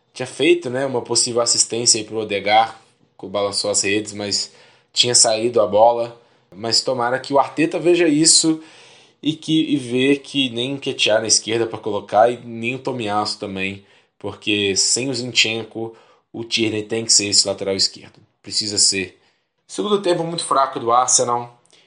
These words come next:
Nesses dois jogos aí, é, últimos, né, que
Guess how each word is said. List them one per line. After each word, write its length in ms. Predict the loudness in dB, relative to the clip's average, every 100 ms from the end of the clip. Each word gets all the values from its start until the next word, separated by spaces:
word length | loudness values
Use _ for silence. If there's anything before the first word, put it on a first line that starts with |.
| _ _
Nesses 440 | -2 2 2 -2
dois 420 | -2 0 0 2 0
jogos 520 | 4 2 2 -4 -2
aí, 380 | -2 -2 -8 _ _ _ _ _ _ _
é, 280 | -4 0 0
últimos, 520 | 0 0 -2 -2 -10
né, 300 | -8 -8 -8 -14 _ _ _ _ _ _
que 540 | -4 -2 -2 -4 -10